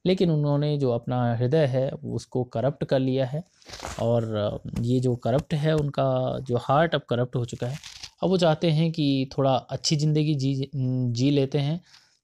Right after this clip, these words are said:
अ, मीन्स वो क्या हैं, रिमोर्सफुल हैं, उन्हें पश्चाताप है, वो रिपेंट फील कर रहे हैं, तो वो कुछ लोगों की इसलिए मदद भी करते हैं।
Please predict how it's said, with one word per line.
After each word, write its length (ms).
अ, 260
मीन्स 760
वो 260
क्या 180
हैं, 300
रिमोर्सफुल 760
हैं, 320
उन्हें 220
पश्चाताप 600
है, 160
वो 100
रिपेंट 460
फील 260
कर 200
रहे 220
हैं, 240
तो 80
वो 460
कुछ 280
लोगों 240
की 380
इसलिए 600
मदद 360
भी 140
करते 380
हैं। 260